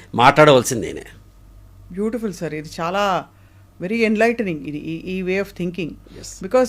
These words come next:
Speaker 2: చాలా నిర్లిప్తతతో కొంత, ఆ, సమాధాన పడిపోతూ
Speaker 1: Yes.
Speaker 2: ఇదే జీవితం అని, అది కూడా ఒక గొప్ప గుణంగా, గొప్ప వరంగా మనం చలామణి అయిపోతాం. దాన్ని contentment and peace అనుకుంటాం.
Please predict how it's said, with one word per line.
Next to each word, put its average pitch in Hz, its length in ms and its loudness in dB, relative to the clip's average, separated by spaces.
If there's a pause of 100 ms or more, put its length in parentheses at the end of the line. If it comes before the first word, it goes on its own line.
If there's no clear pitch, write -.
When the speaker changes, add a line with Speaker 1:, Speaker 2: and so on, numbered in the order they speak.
(100)
Speaker 2:
చాలా 233 200 0
నిర్లిప్తతతో 254 880 0 (100)
కొంత, 202 520 -2 (420)
ఆ, 170 340 -2 (580)
సమాధాన 277 480 4
పడిపోతూ 190 440 0
Speaker 1:
Yes. - 500 -18
Speaker 2:
ఇదే 190 220 2
జీవితం 160 380 -4
అని, 185 300 -8 (500)
అది 208 140 0
కూడా 302 180 6
ఒక 294 140 2
గొప్ప 202 300 -2
గుణంగా, 233 420 0
గొప్ప 214 280 -2
వరంగా 196 540 0 (500)
మనం 190 420 -2
చలామణి 190 420 -2
అయిపోతాం. 170 380 -2
దాన్ని 233 240 4
contentment 285 600 2
and 247 220 2
peace 247 180 0
అనుకుంటాం. 202 440 -4